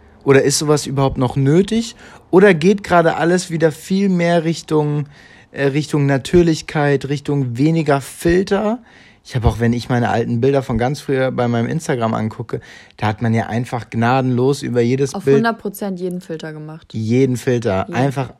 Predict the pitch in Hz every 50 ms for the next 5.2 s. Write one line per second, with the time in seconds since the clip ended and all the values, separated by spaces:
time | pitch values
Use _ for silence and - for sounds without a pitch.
0 | _ _ _ - 123 147 156 156 147 135 - - 135 120 - - 156 143 143 147
1 | 139 - - - - 123 127 127 127 135 147 175 - - - 151 147 139 131 131
2 | 131 123 - - 147 143 147 147 143 - 170 180 185 - - - - - - -
3 | - - _ _ - - 131 127 131 127 131 131 127 - - - - _ _ _
4 | _ _ - 117 123 131 139 131 135 135 139 127 - - 131 123 135 135 127 -
5 | 143 139 139 131